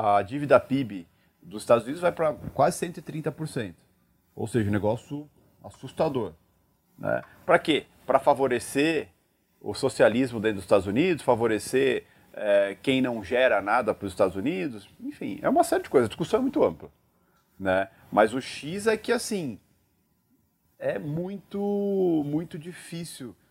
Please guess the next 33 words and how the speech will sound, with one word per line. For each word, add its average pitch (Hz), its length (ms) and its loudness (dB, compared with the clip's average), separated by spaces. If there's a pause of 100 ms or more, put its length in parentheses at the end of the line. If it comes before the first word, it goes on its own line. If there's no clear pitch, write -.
(120)
os 113 160 -10
republicanos 123 680 2
aceitarem 156 680 2
isso. 131 220 -10 (260)
Tanto 190 300 2
é 202 260 2 (440)
que, - 80 0
assim, 131 400 0
não 127 140 2
sei 185 140 2
se - 80 -6
alguém 156 280 2
aqui 127 180 -2
de 120 80 -2
vocês 120 260 2
tem 127 120 0
amigo 113 240 2
americano, 113 640 2
essas 101 240 -8
coisas. 127 280 -6 (240)
Eu 147 120 2
nunca 226 240 4
conheci 208 320 4
o - 20 4
americano 196 380 0
democrata. 120 520 2 (1200)
Eu - 80 -14
só 139 200 0
conheci, 156 520 0
até 139 240 2
hoje, 151 360 0 (240)
americano 127 440 0
republicano. 135 640 0